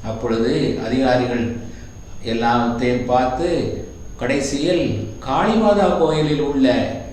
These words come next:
இரண்டு பெரிய அறைகளை அன்னை தெரசாவுக்கு ஒதுக்கலாம் என்ற முடிவுக்கு வந்தார்கள். அதை அன்னை தெரசா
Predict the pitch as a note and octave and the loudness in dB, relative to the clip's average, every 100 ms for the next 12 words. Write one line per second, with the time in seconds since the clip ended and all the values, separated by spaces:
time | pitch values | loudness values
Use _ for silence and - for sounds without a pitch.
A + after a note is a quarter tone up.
0 | - - C3 E3+ F#3 F3 D#3 D#3 E3 G#3+ | -12 -4 2 4 4 2 0 2 2 2
1 | G#3 F#3 - - G#3 G#3+ F#3 F3 - - | 4 4 4 2 2 4 4 2 0 -2
2 | - - C#3+ D#3 C3+ C3+ B2 C3+ C3 B2+ | -6 -4 -2 0 0 0 0 0 0 0
3 | A#2 A#2 G#2 F#2+ - - - B2 C#3+ C3+ | 0 -2 -2 -2 -6 -10 -2 -2 0 0
4 | C3 D3+ A2 G#2 - - - B2 C3+ B2+ | 0 2 0 -2 -4 -10 -6 0 2 2
5 | B2 C3+ C3 - G#2 A2 G#2+ G#2 G#2 F#2 | 0 0 -2 -2 0 0 0 0 -2 -4
6 | D#2+ - - - - - - - - - | -6 -10 -12 -14 -14 -14 -14 -14 -14 -10
7 | - B2 C3 C3+ C3+ - G3 - - - | -4 0 2 4 2 2 2 2 0 0
8 | C#3 B2+ A2 | -2 0 2